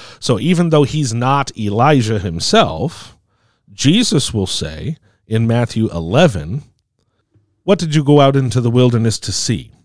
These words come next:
A reed shaken by the wind? What did you go out to see? A man dressed in soft clothing? No, men in soft clothing are in kings' houses. What then did you go out to see? A prophet? Yes, I tell you, and more than a prophet. This is he of whom it is written,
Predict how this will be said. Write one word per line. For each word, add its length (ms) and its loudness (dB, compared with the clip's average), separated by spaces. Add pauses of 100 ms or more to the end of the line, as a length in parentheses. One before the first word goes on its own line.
A 100 -8
reed 300 0
shaken 360 0
by 140 2
the 100 0
wind? 420 2 (120)
What 220 2
did 160 0
you 80 2
go 180 4
out 100 -4
to 120 -4
see? 380 -4
A 120 -10
man 340 0
dressed 300 -2
in 120 -4
soft 400 -2
clothing? 520 2 (480)
No, 420 -2 (340)
men 180 -4
in 80 -2
soft 280 -4
clothing 340 -2
are 80 -4
in 80 -6
kings' 320 -2
houses. 520 -12 (380)
What 180 0
then 140 0
did 160 -2
you 80 -4
go 120 0
out 160 -4
to 100 -8
see? 280 -4
A 100 -10
prophet? 480 -2 (480)
Yes, 320 -2
I 80 -4
tell 220 -4
you, 140 2
and 80 0
more 220 2
than 140 -2
a 60 -6
prophet. 460 -12 (500)
This 200 -2
is 260 -4
he 200 4
of 160 0
whom 220 0
it 80 0
is 140 -2
written, 440 -6